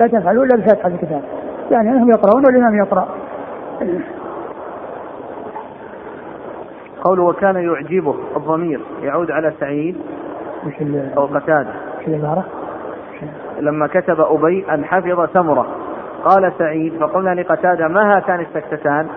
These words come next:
Speaker 2: قال: "إذا دخل في صلاته وإذا فرغ من القراءة".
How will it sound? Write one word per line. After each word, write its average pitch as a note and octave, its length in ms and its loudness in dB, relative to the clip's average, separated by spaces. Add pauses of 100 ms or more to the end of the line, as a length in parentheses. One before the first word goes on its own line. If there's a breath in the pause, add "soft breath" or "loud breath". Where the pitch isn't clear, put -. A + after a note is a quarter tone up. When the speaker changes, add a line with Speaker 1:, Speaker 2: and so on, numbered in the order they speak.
(600)
Speaker 2:
قال: F#3 180 8
"إذا F3 260 4
دخل E3+ 340 4
في E3+ 220 -2
صلاته D#3 460 4 (520)
وإذا E3 280 4
فرغ F3+ 360 6
من F#3 140 -2
القراءة". D#3+ 640 4